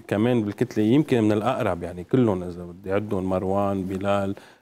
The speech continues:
هادي، فيصل، آه، الكل، هوري حلو، آه،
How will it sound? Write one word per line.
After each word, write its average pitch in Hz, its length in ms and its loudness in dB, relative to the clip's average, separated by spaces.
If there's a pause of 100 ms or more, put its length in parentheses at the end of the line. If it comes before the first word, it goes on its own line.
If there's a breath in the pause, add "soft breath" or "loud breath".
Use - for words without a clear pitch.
هادي، 98 760 -2
فيصل، 98 800 -2
آه، 90 360 -6
الكل، 104 400 0
هوري 98 280 -2
حلو، 104 380 -4 (540 soft breath)
آه، 76 140 -8